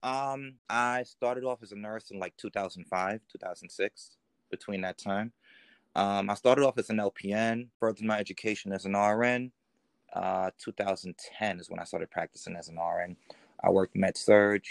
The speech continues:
chemo, tele, psych, stroke. I cross-trained for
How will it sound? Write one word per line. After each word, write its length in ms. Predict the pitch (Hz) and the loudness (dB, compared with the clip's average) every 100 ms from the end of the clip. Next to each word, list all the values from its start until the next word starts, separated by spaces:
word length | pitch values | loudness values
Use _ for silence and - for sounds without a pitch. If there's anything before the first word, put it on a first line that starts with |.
| - | -8
chemo, 680 | 110 110 107 104 104 104 101 | -2 0 2 2 2 0 -4
tele, 540 | - 95 92 92 92 | -2 2 2 0 -4
psych, 540 | 90 - 90 87 90 90 _ _ _ _ _ | -8 -6 -2 0 -2 -8 _ _ _ _ _
stroke. 680 | - - - 110 101 98 _ _ _ _ _ | -20 -16 -6 -2 0 0 _ _ _ _ _
I 60 | - | -8
cross-trained 580 | - 107 101 - 101 98 | 2 2 2 -2 -2 -2
for 440 | - 92 92 95 | -4 -2 -2 -4